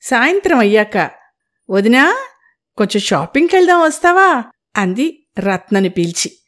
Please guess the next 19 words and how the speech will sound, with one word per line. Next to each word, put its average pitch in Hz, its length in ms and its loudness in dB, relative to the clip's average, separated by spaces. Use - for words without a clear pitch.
అలాగే 240 400 4
శారదమ్మని 214 680 2
పిలిచి, 202 680 -2
"అమ్మా, 254 460 2
నువ్విచ్చిన 254 460 0
వెండి 247 280 2
సామాన్ 262 380 2
మార్చుకుని 202 680 -2
నాకు 247 260 2
కావాల్సిందేదైనా 247 960 2
ఒక 202 140 -2
వస్తువు 208 360 -2
కొనుక్కుంటానే," 214 960 0
అంది 196 460 -2
రజిత. 170 480 -2
శారదమ్మ 285 640 4
మాట్లాడలేదు 196 760 2
ఒక్క 175 240 -2
క్షణం. 190 460 -2